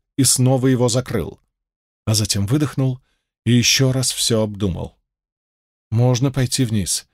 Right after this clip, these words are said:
и через несколько минут, спустившись в подвалы, он окажется под прикрытием дежурной спецгруппы Трори Ройха, который отвечал за безопасность подземных уровней Грасс-Анха. А можно двинуться наверх,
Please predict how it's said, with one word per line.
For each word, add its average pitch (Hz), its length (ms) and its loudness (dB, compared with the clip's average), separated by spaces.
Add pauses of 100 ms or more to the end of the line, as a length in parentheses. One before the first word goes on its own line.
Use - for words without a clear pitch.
(280)
и 143 240 4
через 147 340 0
несколько 123 460 0
минут, 120 280 2
спустившись - 640 0
в - 60 -12
подвалы, 123 560 0 (320)
он 135 140 4
окажется 143 500 0
под 139 200 -6
прикрытием 139 640 0
дежурной 135 520 2
спецгруппы 131 720 0
Трори 131 380 2
Ройха, 123 560 -2 (420)
который 110 300 0
отвечал 110 360 -2
за 101 100 -2
безопасность 107 720 -2
подземных 120 580 0
уровней 117 320 0
Грасс-Анха. 101 800 -2 (640)
А 117 100 2
можно 139 360 4
двинуться 139 420 0
наверх, 127 500 0